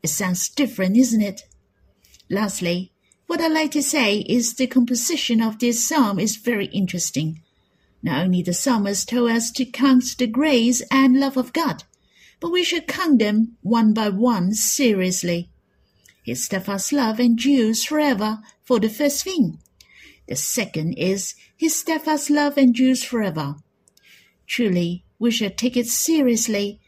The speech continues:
and forget not all his benefits. Why?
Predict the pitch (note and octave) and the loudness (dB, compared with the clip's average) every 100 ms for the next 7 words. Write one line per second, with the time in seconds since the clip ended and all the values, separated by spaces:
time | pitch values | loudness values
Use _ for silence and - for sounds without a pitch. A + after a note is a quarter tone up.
0 | _ _ _ A3+ G#3+ G#3+ A#3+ A3+ A3+ A#3 | _ _ _ -4 -2 -2 0 0 2 0
1 | A#3 - D#4+ C#4+ A#3 B3+ G3 G3 F3+ D#3+ | 0 -2 0 2 0 -2 -2 -2 -2 -4
2 | D#3 - - - - _ _ _ _ _ | -8 -6 -6 -6 -8 _ _ _ _ _
3 | _ _ A#2 D3 A#3 E4 | _ _ -6 -2 0 -2